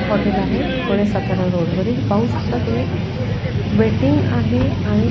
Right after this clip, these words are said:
येणाऱ्या जाणाऱ्यांची गर्दी देखील तितकी आहे. आज एकादशी आहे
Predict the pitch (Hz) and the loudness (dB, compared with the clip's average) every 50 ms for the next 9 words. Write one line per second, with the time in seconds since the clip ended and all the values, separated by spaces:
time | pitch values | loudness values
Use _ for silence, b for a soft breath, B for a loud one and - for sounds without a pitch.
0 | - 226 220 208 214 220 226 233 226 226 220 214 214 214 214 214 - - - - | 2 2 4 4 4 4 4 2 2 2 2 2 2 2 2 2 2 2 2 0
1 | - - - 180 180 190 - 233 233 208 226 226 - 226 233 226 220 208 - - | 0 0 0 0 0 2 2 0 0 0 0 0 0 -2 -2 -2 -2 -2 -2 -2
2 | - 220 208 202 196 202 233 262 - - - - - - - - - 214 214 - | -2 0 0 0 0 0 -2 -2 -4 -4 -4 -4 -4 -4 -4 -2 0 0 0 0
3 | - - - 226 202 - 254 254 262 262 262 - - - 247 220 202 185 - 208 | 0 0 0 0 0 2 2 2 2 2 2 2 2 2 2 2 0 0 0 0